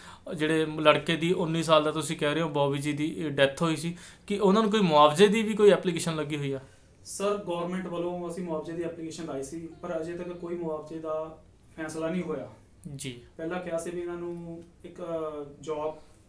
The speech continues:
Speaker 2: ਤੇ ਮੁਆਵਜ਼ਾ ਦਿੱਤਾ ਜਾਊਗਾ, but ਉਹਦੀ ਮਦਰ ਨੂੰ ਸਿਰਫ ਜੌਬ ਦਿੱਤੀ ਗਈ ਹੈ, ਸਫਾਈ ਕਰਮਚਾਰੀ, ਨਾ ਕਿ ਪੈਸੇ, ਅਹ, ਅਹ, ਆਪਣੇ ਮਾਲੀ ਸਹਾ-, ਸਹਾਇਤਾ ਨਹੀਂ ਦਿੱਤੀ ਗਈ।
Speaker 1: ਜੀ, ਜੀ। ਚਲੋ, ਅੱਜ ਜਿਹੜੀ ਇਹ ਬੇਲ ਰਿਜੈਕਟ ਹੋਈ ਆ, ਇਹਦੇ ਨਾਲ ਇੱਕ ਸਮਾਜ 'ਚ ਮੈਸੇਜ ਆਉਂਦਾ ਹੈ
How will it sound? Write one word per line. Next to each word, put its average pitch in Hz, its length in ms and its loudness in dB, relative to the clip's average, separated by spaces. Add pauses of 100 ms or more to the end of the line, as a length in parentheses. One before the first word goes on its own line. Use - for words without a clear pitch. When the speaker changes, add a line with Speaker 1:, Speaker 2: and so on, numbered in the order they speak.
(420)
Speaker 2:
ਤੇ 165 160 -6
ਮੁਆਵਜ਼ਾ 147 380 -10
ਦਿੱਤਾ 139 220 -12
ਜਾਊਗਾ, 143 240 -12
but 170 400 -8
ਉਹਦੀ 196 120 -6
ਮਦਰ 175 340 -2
ਨੂੰ 214 120 -6
ਸਿਰਫ 196 220 -6
ਜੌਬ 151 280 -8
ਦਿੱਤੀ 156 220 -14
ਗਈ 160 80 -8
ਹੈ, 190 60 -8
ਸਫਾਈ 170 340 -2
ਕਰਮਚਾਰੀ, 160 480 -6 (640)
ਨਾ 165 160 -4
ਕਿ 202 100 -2
ਪੈਸੇ, 165 340 -8
ਅਹ, 170 60 -12
ਅਹ, 160 1040 -10
ਆਪਣੇ 160 260 -8
ਮਾਲੀ 175 360 0
ਸਹਾ-, 180 520 -6
ਸਹਾਇਤਾ 170 280 -6
ਨਹੀਂ 180 160 -2
ਦਿੱਤੀ 147 300 -4
ਗਈ। 117 120 -12 (680)
Speaker 1:
ਜੀ, 143 200 -2
ਜੀ। 139 340 -6
ਚਲੋ, 180 340 6
ਅੱਜ 170 160 6
ਜਿਹੜੀ 190 220 6
ਇਹ 185 120 8
ਬੇਲ 160 320 2
ਰਿਜੈਕਟ 147 580 0
ਹੋਈ 165 200 2
ਆ, 165 80 4
ਇਹਦੇ 165 140 4
ਨਾਲ 160 220 4
ਇੱਕ 151 160 -4
ਸਮਾਜ 139 440 2
'ਚ 156 80 -6
ਮੈਸੇਜ 147 420 0
ਆਉਂਦਾ 135 260 2
ਹੈ 139 200 0